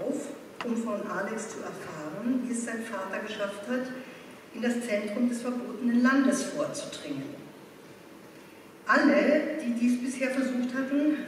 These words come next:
sind von einer magischen Grenze zurückgeschossen, gestoßen worden. Das Erstlingswerk bietet nicht nur klassische Motive fantastischer Literatur, also den Außenseiter als Held, die Reise in eine fremde Welt und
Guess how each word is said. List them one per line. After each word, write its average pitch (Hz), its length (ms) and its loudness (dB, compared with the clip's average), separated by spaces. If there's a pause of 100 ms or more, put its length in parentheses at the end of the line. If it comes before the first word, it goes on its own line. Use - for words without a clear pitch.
(120)
sind 240 180 4
von 262 160 4
einer 240 300 0
magischen 247 460 -2 (100)
Grenze 240 400 -8
zurückgeschossen, - 720 -12 (140)
gestoßen 147 560 -8
worden. 143 340 -10 (1400)
Das 220 160 -2
Erstlingswerk 262 960 2
bietet 240 300 0
nicht 226 220 0
nur 196 120 -2
klassische 208 520 -6
Motive 202 520 -8
fantastischer 165 680 -10
Literatur, 156 840 -6 (180)
also 165 260 -8
den 143 220 -8 (100)
Außenseiter 165 680 -6
als - 180 -12
Held, 196 400 0 (240)
die 165 120 -12
Reise 175 380 -4 (140)
in 240 140 0
eine 240 220 2
fremde 220 540 0
Welt 196 440 -2 (220)
und 170 100 -10